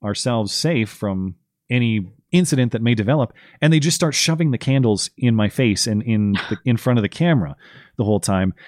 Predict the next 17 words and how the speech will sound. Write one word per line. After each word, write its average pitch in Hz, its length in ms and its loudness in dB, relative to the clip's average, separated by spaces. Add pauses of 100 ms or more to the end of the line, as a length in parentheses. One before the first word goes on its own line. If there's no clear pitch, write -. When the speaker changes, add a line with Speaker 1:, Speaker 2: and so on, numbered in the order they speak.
(160)
Speaker 1:
And 147 140 4
the, 165 120 0
and 160 180 4
when 170 120 4
they're 170 100 4
crowding 226 480 -2
around 147 560 2
my 123 160 2
friend, 147 420 2
again, 123 200 2
in 123 100 2
the 113 60 0
great 120 260 0
caning 120 520 0
of 87 140 -8
twenty 113 280 0
twenty-three, 104 680 -4